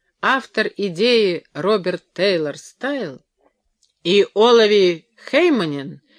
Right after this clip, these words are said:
претворивший эту идею в жизнь, знали своих соотечественников лучше, чем я.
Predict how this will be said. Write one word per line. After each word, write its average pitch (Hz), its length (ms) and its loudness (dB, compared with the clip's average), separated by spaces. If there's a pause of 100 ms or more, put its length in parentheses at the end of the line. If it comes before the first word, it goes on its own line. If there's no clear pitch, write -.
(160)
претворивший 202 720 0
эту 190 420 -2
идею 175 400 0
в 175 40 -8
жизнь, 143 520 -6 (480)
знали 220 440 0
своих 202 640 -2 (100)
соотечественников 160 1400 -4
лучше, 302 400 -4
чем 285 240 -6
я. 127 300 -12